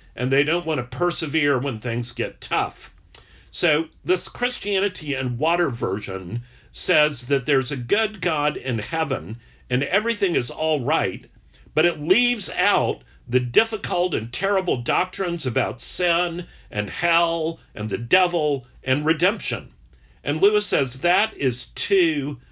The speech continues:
simple. He says real things are not simple. They may look simple, but they are not. And he has this great analogy. He says, "The table that I'm sitting at looks simple,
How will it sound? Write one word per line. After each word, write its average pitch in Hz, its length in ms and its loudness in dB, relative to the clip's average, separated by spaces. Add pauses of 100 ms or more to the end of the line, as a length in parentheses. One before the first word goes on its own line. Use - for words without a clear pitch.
(120)
simple. 117 640 -4 (560)
He 151 120 -4
says 139 300 0
real 247 440 2
things 113 520 -4 (120)
are 120 160 0
not 135 480 -2
simple. 76 560 -6 (500)
They 139 160 4
may 143 220 2
look 135 380 -2
simple, 98 640 -2 (200)
but 113 200 -4
they 123 180 2
are 110 240 -2
not. 101 580 -2 (540)
And 135 140 0
he 147 100 2
has 196 200 2
this 143 200 -2
great 190 380 0
analogy. 123 580 0
He 101 60 -6
says, 135 360 -2
"The 120 120 -2
table 131 760 0 (200)
that 151 200 0
I'm 151 180 0
sitting 180 460 0
at 92 280 -4 (240)
looks 160 380 0 (180)
simple, 107 560 -4